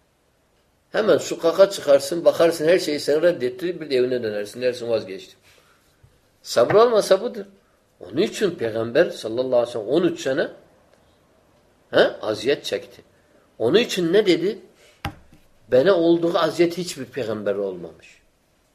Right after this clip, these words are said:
Sahih hadiste. Bana olunan aziyet hiçbir peygamber benim gibi yaşamadı.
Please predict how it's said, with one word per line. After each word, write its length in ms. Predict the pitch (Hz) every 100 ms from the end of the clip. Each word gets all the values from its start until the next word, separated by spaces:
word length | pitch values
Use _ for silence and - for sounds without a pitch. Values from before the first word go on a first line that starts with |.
| _ _ _ _ _ _ _ -
Sahih 340 | 95 101 110
hadiste. 440 | 98 95 85 - _ _ _ _ _ _ _ _ _ _ _ _ _ _ _ _ _ _
Bana 220 | 110 170
olunan 460 | 220 175 151 143 131
aziyet 440 | 123 123 139 190
hiçbir 420 | 208 208 - 160 -
peygamber 520 | 135 139 143 160 135
benim 240 | 135 147
gibi 220 | 120 131
yaşamadı. 520 | 156 123 135 107 90